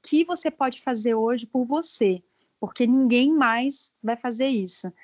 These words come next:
E uma coisa que me, é, é, entristece, mais que me faz,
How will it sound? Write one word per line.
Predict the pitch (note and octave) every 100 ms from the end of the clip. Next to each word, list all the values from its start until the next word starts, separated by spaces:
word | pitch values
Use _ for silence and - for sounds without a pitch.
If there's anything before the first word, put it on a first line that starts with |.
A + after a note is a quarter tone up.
| - - -
E | B3 C#4+
uma | D#4+
coisa | D#4+ D4+ D4 D4
que | - C#4+ A#3+
me, | B3+ C4+ C#4+ B3+
é, | A#3 A#3 - A#3
é, | A3
entristece, | A#3+ B3 B3+ - C4 D4+ F4 E4 - G#3+ F3+ _ _ _ -
mais | G#3+ A3+ B3+ C4+
que | D4
me | C4
faz, | - B3+ A#3 G#3+ G3+ -